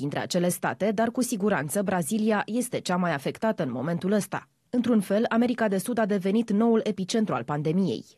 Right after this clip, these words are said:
Cel mai mare bilanț de până acum în Brazilia a fost de o mie o sută optzeci și opt de decese într-o zi.”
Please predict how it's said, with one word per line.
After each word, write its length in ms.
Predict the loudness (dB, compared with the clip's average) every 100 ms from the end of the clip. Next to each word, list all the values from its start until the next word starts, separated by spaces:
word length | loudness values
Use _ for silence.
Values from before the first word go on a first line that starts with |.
| _
Cel 160 | 2
mai 160 | 4 4
mare 240 | 4 2
bilanț 460 | 2 -2 0 0 2
de 120 | 0
până 200 | 0 0
acum 260 | 0 2 2
în 120 | 2
Brazilia 560 | 0 -2 -2 -2 0 0
a 100 | -2
fost 260 | -2 -2
de 180 | 0 -2
o 100 | 2
mie 220 | 2 4 4
o 100 | 2
sută 300 | -2 0 0
optzeci 360 | 0 -2 -4
și 80 | 0
opt 160 | -2 0
de 140 | -2
decese 500 | 0 0 -2 0 0 0
într-o 280 | 0 2
zi.” 260 | 0 0 -6